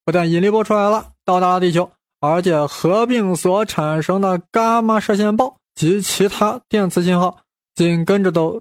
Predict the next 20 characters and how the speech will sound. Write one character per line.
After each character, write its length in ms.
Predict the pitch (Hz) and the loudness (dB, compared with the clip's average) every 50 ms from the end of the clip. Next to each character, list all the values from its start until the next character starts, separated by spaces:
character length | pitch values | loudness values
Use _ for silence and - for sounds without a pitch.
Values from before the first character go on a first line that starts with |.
| - _ | -10 _
到 240 | - 190 165 156 151 | 0 2 2 2 2
达 120 | 147 139 139 | 0 0 0
了 120 | 143 147 | 0 0
地 120 | 139 147 | -2 -2
球， 240 | 135 - 135 135 156 - _ _ _ _ _ _ _ | -2 0 -2 -2 -4 -6 _ _ _ _ _ _ _
几 220 | - 196 196 196 | -2 0 0 0
乎 260 | 180 - - 165 165 | 0 0 0 -2 0
就 140 | 160 165 143 | 0 -2 -2
是 120 | 123 139 127 | -2 -4 -4
前 200 | - - 143 139 | -4 -4 -2 -2
后 120 | 160 151 | -2 -2
脚 120 | 139 139 | -2 -4
呀。 180 | 139 135 120 - _ _ _ _ _ _ _ _ | -4 -6 -6 -8 _ _ _ _ _ _ _ _
这 240 | - 156 143 131 123 | -4 -2 -2 -2 -4
说 180 | - - 139 | -6 -6 -6
明 160 | 135 135 131 139 | -4 -2 -2 -2
了 160 | 143 147 - - | -4 -4 -6 -6
引 260 | _ 170 170 175 175 190 | _ -2 0 0 0 0
力 120 | 220 233 | 0 0
波 200 | 208 220 226 | 0 0 -2